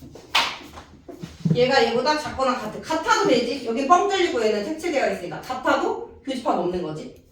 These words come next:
됐어? 그래서 A 플러스 이는 일 마이너스 B보다 작거나 같다. A 더하기 B는 마일보다 작거나 같다. 되거나 아니면 또는 반대.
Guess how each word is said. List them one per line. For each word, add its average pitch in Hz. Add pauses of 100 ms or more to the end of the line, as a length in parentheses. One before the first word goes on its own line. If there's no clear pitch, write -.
(440)
됐어? 381 (260)
그래서 330
A 262 (200)
플러스 339
이는 226
일 330
마이너스 320
B보다 226
작거나 180
같다. -
A 226
더하기 240
B는 359 (160)
마일보다 226
작거나 240
같다. - (920)
되거나 247
아니면 254
또는 349
반대. -